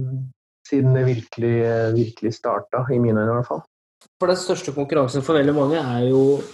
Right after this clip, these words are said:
Speaker 2: når du skal starte sitt eget selskap, er jo det å finne kunder, og finne kanskje noen langvarige kunder, eh, til å begynne med. Eh,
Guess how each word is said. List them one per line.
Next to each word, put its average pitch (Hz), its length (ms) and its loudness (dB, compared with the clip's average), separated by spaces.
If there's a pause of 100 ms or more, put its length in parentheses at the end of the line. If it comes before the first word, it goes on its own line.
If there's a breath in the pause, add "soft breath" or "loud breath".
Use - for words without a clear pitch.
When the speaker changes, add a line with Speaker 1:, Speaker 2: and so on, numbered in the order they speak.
Speaker 2:
når 135 140 2
du 127 80 2
skal 135 160 -2
starte 123 240 0
sitt 127 160 -2
eget 120 180 0
selskap, 139 460 -2 (160)
er 123 80 0
jo 127 100 4
det 120 120 4
å 120 80 0
finne 120 280 2
kunder, 113 460 0
og 123 160 -10
finne 113 240 -2
kanskje 113 260 -4
noen 117 160 0
langvarige 104 520 -2
kunder, 113 340 -2
eh, - 960 -6
til 131 140 -2
å - 20 -2
begynne 110 300 4
med. 151 180 -2 (240)
Eh, 127 480 -2